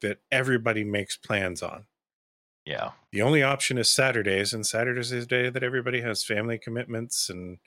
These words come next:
Speaker 1: you know, crafting group commitments. And again, I'm not, you know, I don't, I don't, I don't blame Cindy for being involved in that stuff. Like, that's what Saturdays are for.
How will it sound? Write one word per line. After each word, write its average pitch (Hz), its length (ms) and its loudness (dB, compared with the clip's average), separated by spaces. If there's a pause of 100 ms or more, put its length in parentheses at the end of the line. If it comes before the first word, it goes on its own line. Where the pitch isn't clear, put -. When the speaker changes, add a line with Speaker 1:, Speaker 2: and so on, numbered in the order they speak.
(880)
Speaker 1:
you 107 100 -8
know, 95 260 -4 (380)
crafting 110 420 -2
group 113 240 -6
commitments. 110 580 -4
And 120 120 0
again, 123 240 2
I'm 113 80 2
not, 131 240 2
you 110 100 -4
know, 92 160 -2
I 107 80 2
don't, 147 260 2
I 98 80 -8
don't, 107 240 -6
I 98 100 -8
don't 101 240 -6
blame 90 180 -8
Cindy 120 400 -2
for 107 160 -2
being 92 220 -4
involved 101 400 -2
in 117 80 -4
that 117 160 -2
stuff. - 260 -2
Like, 131 120 -8
that's - 220 -2
what 190 120 -4
Saturdays 147 520 2
are 113 80 -2
for. 107 580 -2